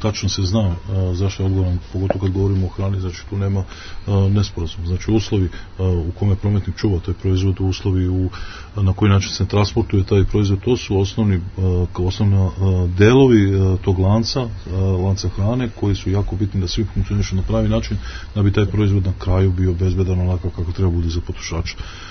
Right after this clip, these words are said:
A, to su sve koraci koje različite službe ili iste službe proveravaju u zavisnosti od vrste,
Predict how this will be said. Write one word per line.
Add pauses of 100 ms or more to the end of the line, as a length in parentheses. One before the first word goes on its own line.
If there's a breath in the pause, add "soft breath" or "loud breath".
(200 loud breath)
A, (260)
to
su
sve
koraci
koje
različite
službe
ili
iste
službe
proveravaju
u
zavisnosti
od
vrste,